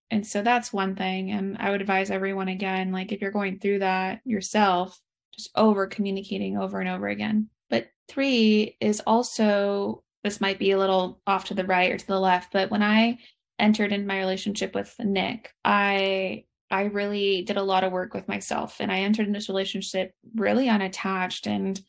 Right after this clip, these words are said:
throughout the whole dating process, throughout the whole relationship, and kind of being like, as long as we're both in our truth and this works out and we're together,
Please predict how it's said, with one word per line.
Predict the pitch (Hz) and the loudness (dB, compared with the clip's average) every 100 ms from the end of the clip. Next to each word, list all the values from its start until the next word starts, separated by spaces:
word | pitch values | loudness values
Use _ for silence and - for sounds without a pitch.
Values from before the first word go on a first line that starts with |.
| _ 226 | _ -4
throughout | 208 208 196 | 2 4 4
the | 196 | 0
whole | 208 220 | 2 4
dating | 220 214 208 208 | 4 2 2 0
process, | 196 196 202 208 196 - | -2 -2 -2 -2 -2 -8
throughout | - 196 190 - | -4 -2 0 -2
the | 190 | -2
whole | 202 208 | 0 2
relationship, | 208 196 - 190 196 190 196 | 2 0 -4 -4 -2 -4 -4
and | 190 | -6
kind | 202 208 208 | -2 0 0
of | 208 | 0
being | 202 202 | -2 -2
like, | 196 185 - | -2 -4 -2
as | 202 196 | -4 0
long | 196 254 | 2 2
as | 320 - | 0 0
we're | 226 | 0
both | 196 202 | 2 0
in | 202 190 | -2 -2
our | 180 | -4
truth | - 302 285 359 - _ _ _ - | -2 -2 0 -2 -10 _ _ _ -6
and | 196 196 | -4 -4
this | 208 | -4
works | 196 208 196 | -4 -2 0
out | 208 247 | 2 0
and | 226 | -2
we're | 196 | -2
together, | 190 190 202 220 | -2 -4 0 0